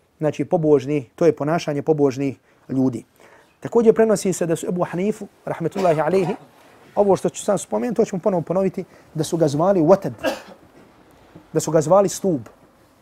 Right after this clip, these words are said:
Imam Ebu Hanifu su zvali Stub. Radi mnoštva i zato što je uvijek i stalno klanjao noćni namaz. Znači, toliko je bio na kijamu,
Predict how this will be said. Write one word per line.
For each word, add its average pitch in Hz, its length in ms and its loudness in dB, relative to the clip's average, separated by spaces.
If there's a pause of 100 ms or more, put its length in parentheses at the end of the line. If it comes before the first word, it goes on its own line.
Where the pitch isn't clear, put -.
(460)
Imam 175 240 -2
Ebu 180 160 0
Hanifu 180 380 -4
su 156 100 -6
zvali 170 280 0
Stub. 147 280 -2 (880)
Radi 151 220 4
mnoštva 240 560 2 (1000)
i 170 60 2
zato 196 300 6
što - 160 -4
je 175 180 2
uvijek 202 380 0
i 175 40 -4
stalno 220 320 0
klanjao 190 320 0
noćni 165 320 -4
namaz. 120 420 -6 (1000)
Znači, 151 220 -2
toliko 233 360 6
je 208 60 8
bio 240 160 2
na 196 100 2
kijamu, 226 480 0